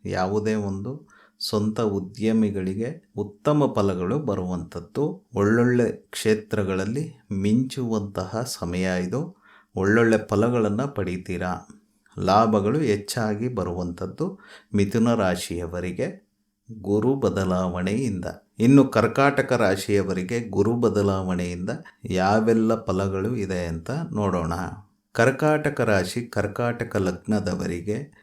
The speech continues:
ಹದಿನೆಂಟನೇ ತಾರೀಕು ಮುಗಿದ ನಂತರ ಒಂಟಿತನ ಕಾಡುವಂಥದ್ದು. ಕರ್ಕಾಟಕ ರಾಶಿಯವರಿಗೆ ಹದಿನೆಂಟರ ನಂತರ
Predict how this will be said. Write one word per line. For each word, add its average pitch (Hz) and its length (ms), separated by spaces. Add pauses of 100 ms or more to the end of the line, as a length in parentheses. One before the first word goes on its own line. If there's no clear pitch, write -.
ಹದಿನೆಂಟನೇ 120 760
ತಾರೀಕು 92 800 (220)
ಮುಗಿದ 104 380
ನಂತರ 85 500 (560)
ಒಂಟಿತನ 110 760
ಕಾಡುವಂಥದ್ದು. 87 1400 (140)
ಕರ್ಕಾಟಕ 131 640
ರಾಶಿಯವರಿಗೆ 95 800
ಹದಿನೆಂಟರ 107 720
ನಂತರ 92 560